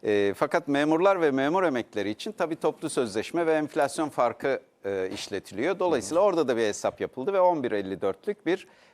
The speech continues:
Speaker 1: e, artış oranı ortaya
Speaker 2: Evet.
Speaker 1: çıktı, enflasyon artış oranı. E, ayın on yedisinden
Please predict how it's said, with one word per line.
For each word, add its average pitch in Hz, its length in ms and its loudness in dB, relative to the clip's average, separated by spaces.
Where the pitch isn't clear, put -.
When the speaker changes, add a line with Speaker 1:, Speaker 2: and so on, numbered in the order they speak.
Speaker 1:
e, 98 380 2
artış 139 380 0
oranı 123 420 0
ortaya 139 320 0
Speaker 2:
Evet. 175 100 -2
Speaker 1:
çıktı, - 200 -6
enflasyon 120 520 -2
artış 131 340 -2
oranı. 135 340 -4
E, 107 440 2
ayın 175 260 2
on 175 200 4
yedisinden 160 760 0